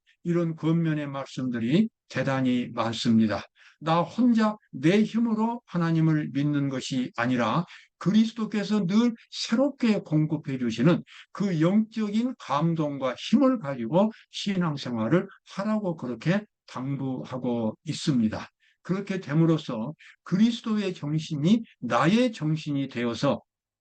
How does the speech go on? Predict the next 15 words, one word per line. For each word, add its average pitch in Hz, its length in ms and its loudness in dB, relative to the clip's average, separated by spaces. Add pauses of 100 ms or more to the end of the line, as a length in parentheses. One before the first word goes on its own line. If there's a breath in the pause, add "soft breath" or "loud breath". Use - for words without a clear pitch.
(280)
나의 175 480 2
정신이 151 460 -2
되어서 127 400 -4
나의 175 460 4
의가 220 460 2 (560)
사람들 226 580 0
앞에서, - 460 -6 (260 soft breath)
나의 180 440 2
정신, 175 420 2
나의 170 340 4
인격, 226 440 -2
나의 170 340 0
모습이 160 560 0 (220 soft breath)
사람들 143 560 -4
앞에서 123 640 0